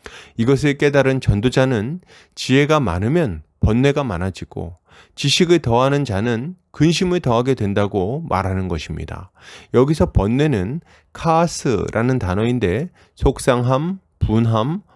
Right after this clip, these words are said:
원통함, 슬픔 등의 의미를 가지고 있고 근심은 마크오브라는 단어인데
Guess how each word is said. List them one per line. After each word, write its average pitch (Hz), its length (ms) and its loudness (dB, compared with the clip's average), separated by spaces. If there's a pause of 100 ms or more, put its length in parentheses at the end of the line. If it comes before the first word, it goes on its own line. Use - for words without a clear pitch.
(100)
원통함, 156 680 0
슬픔 101 600 -2
등의 127 300 -2
의미를 127 320 2
가지고 92 400 -4
있고 98 480 -4 (480)
근심은 147 840 0 (240)
마크오브라는 113 1300 0
단어인데 87 720 -2